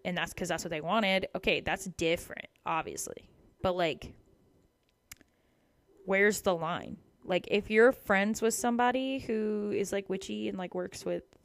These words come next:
deities and stuff, and they're over here, like, like, you get, let's say, okay, example.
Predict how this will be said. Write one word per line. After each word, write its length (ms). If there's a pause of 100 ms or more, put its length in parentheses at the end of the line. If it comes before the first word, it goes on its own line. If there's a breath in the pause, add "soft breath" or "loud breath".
(200)
deities 380
and 100
stuff, 260
and 140
they're 160
over 160
here, 220
like, 280 (1400 soft breath)
like, 240
you 100
get, 260
let's 200
say, 80
okay, 260 (280)
example. 540